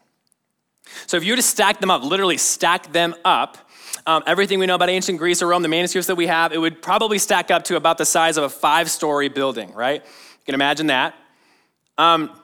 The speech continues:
anybody wanna guess how tall? If we were to stack up all the manuscripts that we have in the New Testament, somebody just shout it. What do,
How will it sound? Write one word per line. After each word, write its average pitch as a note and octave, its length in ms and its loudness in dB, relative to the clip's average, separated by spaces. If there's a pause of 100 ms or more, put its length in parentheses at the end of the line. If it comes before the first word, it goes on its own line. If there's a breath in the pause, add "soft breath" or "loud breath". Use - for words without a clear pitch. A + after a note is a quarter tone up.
(280)
anybody F#3+ 220 0
wanna G#3+ 200 2
guess D#3 300 0
how D#3 200 0
tall? C#3+ 640 0
If B2+ 80 -14
we D#3 80 -2
were F#3 60 2
to F3+ 40 -2
stack E3+ 320 0
up D3 200 2
all E3+ 240 4
the G3 80 -2
manuscripts F3 460 -2
that D#3 60 -2
we D3 100 -2
have D3 100 2
in C#3+ 60 -8
the C#3+ 60 -4
New C3 60 -4
Testament, B2 420 -6
somebody D#3+ 220 -4
just - 180 -6
shout A2+ 200 -4
it. - 40 -8
What A2+ 100 -8
do, B2 100 -12